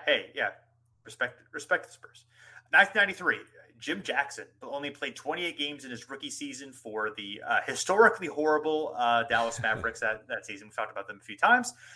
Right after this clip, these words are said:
Speaker 1: And then, um, yeah, the most recent example that I can really think of of significance was, uh,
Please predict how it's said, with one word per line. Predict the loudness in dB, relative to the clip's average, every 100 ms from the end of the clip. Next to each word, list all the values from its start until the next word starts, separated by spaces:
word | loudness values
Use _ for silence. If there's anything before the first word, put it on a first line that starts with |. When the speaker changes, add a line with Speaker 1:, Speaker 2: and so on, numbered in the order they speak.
| -20 -6
Speaker 1:
And | 2 4
then, | 4 4 4
um, | 8 8 8 4 -2 -12 -10
yeah, | -4 -2
the | 0
most | 0
recent | -2 -6 -6
example | -2 0 0
that | 4
I | 6
can | 4 2
really | -4 -4
think | -6 -10
of | -10
of | -10
significance | -10 -8 -8 -8 -14 -10
was, | -8
uh, | -2